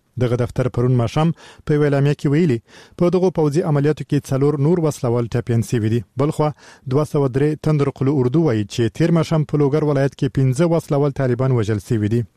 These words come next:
د قلو اردو په یوه اعلامیه کې ویلي، دا وسلوال طالبان د مرکز پل علم په کولنګار سیمې کې په هدفي برید کې داسې وخت وژل سوي چې غوښتل یې په غلچکي برید سره خلک وځوروي. د وسلوالو طالبانو ویاندویانو د دغو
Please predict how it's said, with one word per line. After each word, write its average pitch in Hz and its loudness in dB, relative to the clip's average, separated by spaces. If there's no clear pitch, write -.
د - 0
قلو 131 0
اردو 117 0
په 120 2
یوه 117 0
اعلامیه 113 2
کې - -6
ویلي، 135 2
دا 165 2
وسلوال 156 -2
طالبان 135 0
د 127 0
مرکز 123 -4
پل 127 0
علم 135 0
په 120 -2
کولنګار 113 -2
سیمې 180 2
کې 180 0
په 139 0
هدفي 135 -2
برید 180 -2
کې 113 -4
داسې 127 -2
وخت 117 -4
وژل 110 -2
سوي 165 0
چې 156 -2
غوښتل 143 -2
یې 147 0
په 143 0
غلچکي 131 -2
برید 170 -2
سره 156 -2
خلک 120 -2
وځوروي. 107 -2
د 160 0
وسلوالو 151 -2
طالبانو 131 2
ویاندویانو 117 2
د 147 0
دغو 139 -2